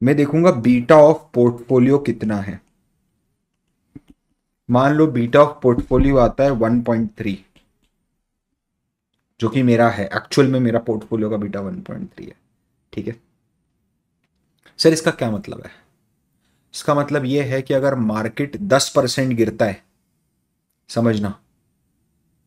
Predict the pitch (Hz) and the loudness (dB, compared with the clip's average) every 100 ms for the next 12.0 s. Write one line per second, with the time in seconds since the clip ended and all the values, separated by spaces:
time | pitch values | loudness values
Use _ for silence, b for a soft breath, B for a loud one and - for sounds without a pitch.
0 | _ _ 143 135 123 135 151 - _ _ | _ _ -2 2 4 4 2 -6 _ _
1 | - 123 123 - 143 143 147 165 185 - | 0 2 0 -2 2 2 4 4 4 -2
2 | _ _ _ - 123 117 143 147 - _ | _ _ _ -12 2 4 4 0 -6 _
3 | _ _ - 147 160 147 123 123 110 95 | _ _ 6 8 8 6 2 0 0 -2
4 | 85 76 - 113 113 123 131 151 131 - | -6 -12 -12 -8 -4 0 0 0 -2 -4
5 | _ _ _ _ 117 113 127 - - 175 | _ _ _ _ 0 2 2 2 2 2
6 | 156 120 139 131 131 165 135 131 135 165 | 0 0 0 0 -2 0 2 4 6 4
7 | 165 165 170 135 123 156 131 127 127 104 | 4 2 2 -2 0 2 4 2 0 -6
8 | - _ _ - 123 135 160 147 143 - | -8 _ _ -4 0 2 2 0 -4 -2
9 | 151 160 156 117 117 123 - 156 135 - | 0 2 2 0 -2 -2 2 0 0 -4
10 | 156 - - - 147 139 120 - 147 117 | -6 -6 -10 -6 -4 -2 -2 -4 -8 -4
11 | 107 110 117 120 127 120 107 101 92 80 | -4 -2 -2 -2 -2 -2 -4 -6 -8 -12